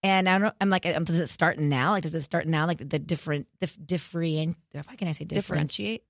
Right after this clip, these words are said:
Speaker 1: There we go.
Speaker 2: I got you.
Speaker 1: Of, of, like, their gender, you know,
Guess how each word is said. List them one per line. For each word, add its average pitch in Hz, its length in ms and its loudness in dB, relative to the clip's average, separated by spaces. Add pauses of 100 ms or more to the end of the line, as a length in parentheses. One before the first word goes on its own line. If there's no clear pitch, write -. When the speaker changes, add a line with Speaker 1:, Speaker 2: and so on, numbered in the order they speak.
Speaker 1:
There 156 200 -6
we 156 80 -6
go. - 280 -14
Speaker 2:
I 175 60 -10
got 180 280 -14
you. 185 80 -14 (140)
Speaker 1:
Of, 170 440 0 (540)
of, 165 360 -2
like, 156 420 0 (680)
their 160 140 2
gender, 175 580 -2 (180)
you 170 80 0
know, 156 200 -2